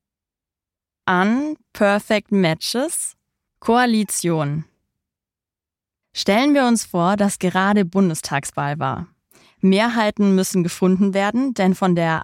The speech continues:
absoluten Mehrheit können die heutigen Parteien nur träumen. Generell gelang es in der Geschichte der Bundesrepublik einer Partei nur einmal, über fünfzig Prozent zu kommen.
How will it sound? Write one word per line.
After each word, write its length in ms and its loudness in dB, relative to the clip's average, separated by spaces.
absoluten 720 -2
Mehrheit 600 -2
können 320 2
die 120 -2
heutigen 420 0
Parteien 500 0
nur 120 -2
träumen. 500 -6
Generell 520 2
gelang 320 2
es 140 -4
in 140 2
der 260 2
Geschichte 400 -2
der 120 2
Bundesrepublik 880 -2
einer 220 0
Partei 400 -2
nur 300 2
einmal, 680 2
über 440 2
fünfzig 520 0
Prozent 420 -2
zu 120 -12
kommen. 340 -6